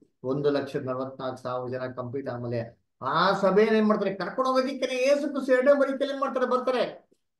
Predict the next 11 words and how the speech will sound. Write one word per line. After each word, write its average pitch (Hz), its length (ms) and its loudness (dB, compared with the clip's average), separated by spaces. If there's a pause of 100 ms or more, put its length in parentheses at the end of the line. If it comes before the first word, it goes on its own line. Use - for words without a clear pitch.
(380)
ಅಲ್ಲಿವರೆಗೂ 254 1400 4
ಸಭೆ 156 800 -2 (120)
ಯಾರು 151 760 0
ಆಗ್ಲಿ 135 680 -2 (420)
ತಾನಷ್ಟಿಗೆ 147 500 -4
ತಾನೇ 139 340 -6
ಎದ್ಬಿಟ್ಟು 220 1000 2 (220)
ಏನ್ರಿ 165 460 -2
ಪರಲೋಕಕ್ಕಾಗ್ಲಿ 190 760 -2 (440)
ಎಲ್ಲೂ 170 260 4
ಹೋಗೋದಿಕ್ಕೇನಿಲ್ಲ, 202 920 0